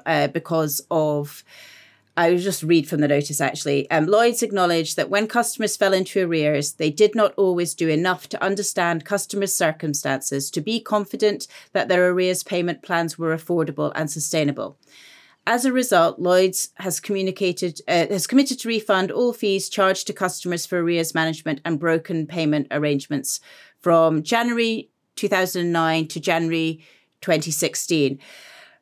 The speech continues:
For those mortgage customers who entered its litigation process during this period, this will include any litigation fees that were applied unfairly." And Lloyds was also commi-, also made, uh,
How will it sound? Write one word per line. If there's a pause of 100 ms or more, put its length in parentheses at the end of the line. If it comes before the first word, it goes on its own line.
For
those
mortgage
customers
who
entered
its
litigation
process
during
this
period, (400)
this
will
include
any
litigation
fees
that
were
applied
unfairly." (540)
And
Lloyds
was
also
commi-,
also (200)
made,
uh,